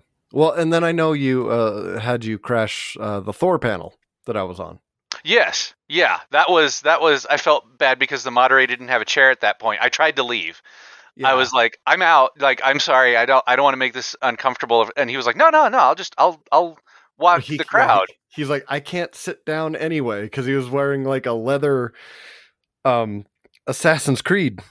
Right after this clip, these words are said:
Speaker 1: outfit, Dane.
Speaker 2: Mm-hmm.
Speaker 1: And you could tell, like, he's like, "Oh, I can't bend over. Um, I can't sit down. I can't do anything. So I'm standing up anyway." And we did
Speaker 2: Yeah.
Speaker 1: have people not show up for that panel. We had two of the,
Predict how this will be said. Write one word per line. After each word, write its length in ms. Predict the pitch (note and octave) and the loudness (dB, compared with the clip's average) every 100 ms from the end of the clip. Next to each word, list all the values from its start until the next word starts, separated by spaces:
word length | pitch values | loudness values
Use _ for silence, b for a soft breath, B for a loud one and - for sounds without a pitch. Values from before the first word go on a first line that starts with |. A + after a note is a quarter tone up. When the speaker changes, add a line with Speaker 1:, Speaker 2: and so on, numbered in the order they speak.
| _ - | _ -2
Speaker 1:
outfit, 500 | G#2+ - G#2 G2 A2+ | -2 -2 -8 -8 -2
Dane. 360 | C#3+ B2+ A2+ | 0 2 -2
Speaker 2:
Mm-hmm. 140 | B2 F#2 b b b b | -6 -12 b b b b
Speaker 1:
And 480 | A2 A2+ A2 A2 G#2 - - | -2 0 0 -4 -10 -16 -18
you 320 | A#2+ A#2 B2 C3+ | -18 -8 -4 -2
could 180 | D3 | -2
tell, 260 | D3+ C#3+ B2 | 2 2 4
like, 160 | A#2 G#2+ | 0 -2
he's 160 | B2+ A#2 | -2 -2
like, 80 | - | -2
"Oh, 140 | D3 | 0
I 100 | A#2 | 0
can't 280 | A#2 C#3 G2+ | -2 -4 -4
bend 180 | A2 G#2 | -4 0
over. 480 | A2 A2 A#2 A2 G#2+ G#2+ | 0 2 0 -2 -6 -6
Um, 600 | G#2+ G#2 G#2 G2+ G2+ G#2+ | -2 -2 -2 -6 -8 -8
I 120 | G#2+ | -8
can't 280 | G#2 A2+ G2+ | -6 -8 -8
sit 200 | - G#2 | -8 -6
down. 460 | A#2 A2 G#2+ G#2+ G2+ B B B B | -4 -2 -4 -6 -10 B B B B
I 120 | - B2+ | -4 0
can't 220 | C#3+ B2+ | 0 0
do 140 | A#2+ | -2
anything. 420 | A2+ G#2 G#2 F#2+ F#2+ | -2 -4 -10 -12 -8
So 420 | A2+ G#2 G#2 F#2+ - | -6 -6 -8 -12 -10
I'm 180 | B2 | -8
standing 420 | A#2+ - B2+ A#2+ A2+ | -6 -4 -2 -2 -6
up 120 | G#2 | -6
anyway." 440 | A2+ G#2 F2+ F2 - - | -6 -8 -10 -12 -16 -12
And 120 | D3 | -10
we 100 | G#3+ | -6
did 160 | B3 | -2
Speaker 2:
Yeah. 80 | - | -2
Speaker 1:
have 180 | D3 - | -4 -10
people 500 | D#3 C3 B2 A#2 G#2+ G#2 | -14 -12 -12 -12 -14 -14
not 240 | G2+ - | -14 -14
show 200 | - G#2+ | -14 -12
up 140 | G2 - | -14 -12
for 120 | A2+ | -10
that 180 | G#2+ F2+ | -10 -10
panel. 320 | G#2+ G#2 G2+ | -14 -14 -10
We 100 | A#2 | -8
had 200 | A2 G2 | -8 -10
two 200 | - A#2+ | -12 -10
of 100 | A2 | -8
the, 280 | G2+ F#2+ F#2 | -10 -12 -14